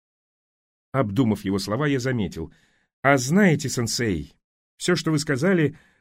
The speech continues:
в той же степени относится и к моим работам.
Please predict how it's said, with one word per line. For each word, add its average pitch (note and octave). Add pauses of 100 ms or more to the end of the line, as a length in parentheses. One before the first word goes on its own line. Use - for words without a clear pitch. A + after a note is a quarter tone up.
в -
той E3+
же D3+
степени D#3
относится C#3+
и C3
к -
моим D#3
работам. D#2+